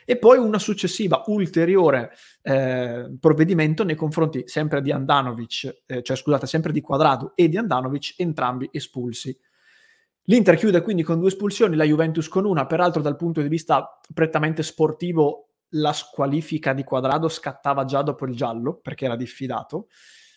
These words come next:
quindi l'espulsione non sposta praticamente nulla, mentre l'Inter si ritrova con due giocatori che salteranno la semifinale di ritorno, e poi vediamo se si avrà la brillante idea di aumentare ulteriormente il numero di giornate in modo tale da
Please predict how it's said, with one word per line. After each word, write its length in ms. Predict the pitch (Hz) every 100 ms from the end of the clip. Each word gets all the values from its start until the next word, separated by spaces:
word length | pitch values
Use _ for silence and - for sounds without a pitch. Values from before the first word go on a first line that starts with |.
| _ _
quindi 260 | 143 131
l'espulsione 680 | 131 131 135 - 147 123 - _
non 220 | - 139 135
sposta 340 | - 131 135
praticamente 580 | 127 139 135 139 139 269
nulla, 260 | 147 170
mentre 240 | 147 147 180
l'Inter 300 | 139 135 -
si 140 | -
ritrova 520 | 135 135 123 120 147
con 320 | - 123 131 147
due 160 | 139
giocatori 480 | 127 123 175 127 147
che 120 | 131
salteranno 840 | - 131 127 165 120 120 120 151 _ _ _ _ _ _ - -
la 380 | 143 117 104 -
semifinale 580 | - 143 127 151 127
di 80 | 123
ritorno, 500 | 170 180 123 123 120
e 80 | -
poi 180 | 123 120
vediamo 340 | 113 143 127
se 240 | 123 123 - - - - _
si 180 | - 139
avrà 300 | 131 123 120
la 280 | 117 110
brillante 460 | 117 127 123 123 127
idea 180 | 120 120
di 80 | 127
aumentare 540 | 123 123 123 120 127
ulteriormente 640 | 123 123 123 117 117 110
il 80 | 120
numero 240 | 120 120
di 120 | 117 117
giornate 420 | 151 131 117 131
in 60 |
modo 180 | 120 123
tale 200 | - 120
da 180 | 120